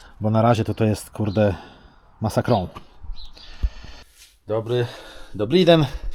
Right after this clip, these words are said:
No i co? Składamy wszystko do kupy. Ni-, niestety kabelki już poskładane. Niestety nie ogarnąłem tego mafa.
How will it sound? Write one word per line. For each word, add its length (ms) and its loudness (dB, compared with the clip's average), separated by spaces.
No 80 0
i 60 0
co? 300 2
Składamy 600 0
wszystko 320 -6
do 120 -4
kupy. 360 2
Ni-, 100 -6
niestety 560 -2
kabelki 400 -4
już 140 -4
poskładane. 560 -2
Niestety 400 -8
nie 140 0
ogarnąłem 540 2
tego 220 -6
mafa. 380 -2